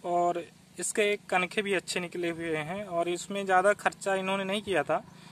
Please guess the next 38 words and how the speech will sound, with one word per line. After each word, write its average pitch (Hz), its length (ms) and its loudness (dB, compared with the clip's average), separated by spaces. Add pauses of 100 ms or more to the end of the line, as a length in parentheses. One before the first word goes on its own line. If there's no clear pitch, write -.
(160)
इसमें 185 560 -4 (580)
इन्होंने 175 500 -2
कीटनाशक 170 560 0
का 180 100 -2
छिड़काव 165 420 2
किया 170 240 2
और 165 400 6
यूरिया 165 320 -2
डीएपी 165 340 -2
का 165 120 2
ही 160 60 4
छिड़काव 160 400 0
किया, 151 280 -6 (440)
साथ 165 300 4
में 165 140 -4
जिंक 175 240 -4
का 185 100 2
भी 175 120 0
बेसल 160 420 2
डोज 151 260 -2
दिया 135 260 -4
है। 143 140 -10 (480)
ज़्यादा 147 220 -2
खर्चे 147 500 -4
इसमें 143 220 -10
नहीं 156 240 -8
आए, 143 140 -6
लेकिन 196 300 -8
बालियों 170 300 4
की 170 60 -8
संख्या, 175 400 0
चमक 165 420 -2
और 160 120 -2
शाइनिंग 156 480 -4 (360)
बहुत 185 360 4
ही 165 260 -2 (160)
खूबसूरत 165 540 0
है। 156 100 2